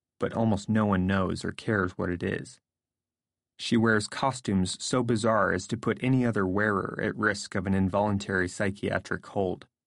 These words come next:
Gaga would have you believe that she was born this way, the title of both her second album and its lead track.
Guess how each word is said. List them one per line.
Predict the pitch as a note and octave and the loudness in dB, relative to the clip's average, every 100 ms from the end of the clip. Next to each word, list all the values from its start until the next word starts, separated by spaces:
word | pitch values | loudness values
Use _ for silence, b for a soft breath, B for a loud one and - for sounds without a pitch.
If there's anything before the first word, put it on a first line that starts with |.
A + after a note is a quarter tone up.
| _ _ _ _ _ - | _ _ _ _ _ 0
Gaga | A#2 B2+ B2+ A#2 | 2 4 4 4
would | A2 | 2
have | G#2 G#2 | 0 -2
you | G2+ | 0
believe | G2 G2+ G2 G2 F#2 | 0 0 2 0 -2
that | G2 - | -4 -4
she | A2 | 0
was | G2 F#2 E2+ - _ - | 0 0 -4 -12 _ -6
born | G#2+ G#2 G2+ | 0 4 4
this | F2+ E2+ - | 4 0 -2
way, | F#2 - - _ _ _ _ _ _ - | -2 -4 -10 _ _ _ _ _ _ -6
the | |
title | A2 A2 G#2+ G2 | 0 2 2 2
of | F2+ | 2
both | G2+ G2 - | 2 0 0
her | G2+ | -2
second | F#2+ A2+ G#2+ G#2 | -2 -2 0 0
album | G2+ G2+ G#2 G#2+ - | 2 2 0 -2 -2
and | A2 G#2 G2 | 0 2 0
its | - | -2
lead | G#2+ G2+ F#2+ | -2 0 0
track. | F#2 - F2+ F2+ | -2 0 0 0